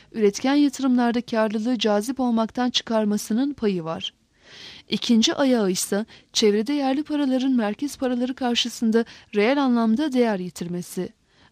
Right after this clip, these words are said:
Bunun bir nedeni verimlilik artışı farklarında yatıyor. Hangi ülkede verim artışı daha hızlıysa diğer şartlar veriyken onun parasının ötekiler karşısında değer kazanması olağan. Dolayısıyla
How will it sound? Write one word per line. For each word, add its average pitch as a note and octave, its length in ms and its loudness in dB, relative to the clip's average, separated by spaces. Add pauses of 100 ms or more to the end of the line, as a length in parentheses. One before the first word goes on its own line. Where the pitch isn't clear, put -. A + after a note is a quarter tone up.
Bunun C#4+ 320 2
bir C4+ 200 2
nedeni A3 320 0
verimlilik A#3+ 520 -2
artışı A3 360 -2
farklarında G#3 560 -4
yatıyor. E3+ 540 -8 (840)
Hangi D#4+ 340 2
ülkede A3 400 0
verim B3+ 220 2
artışı A#3+ 460 0
daha G#3+ 180 0
hızlıysa G#3 840 -2
diğer C4+ 240 2
şartlar A3 560 0
veriyken G3 520 -4 (260)
onun B3+ 240 2
parasının C#4 600 0
ötekiler B3 460 -4
karşısında B3+ 640 -2
değer A#3+ 240 0
kazanması G#3+ 640 -2
olağan. F3+ 440 -4 (600)
Dolayısıyla G#3+ 680 0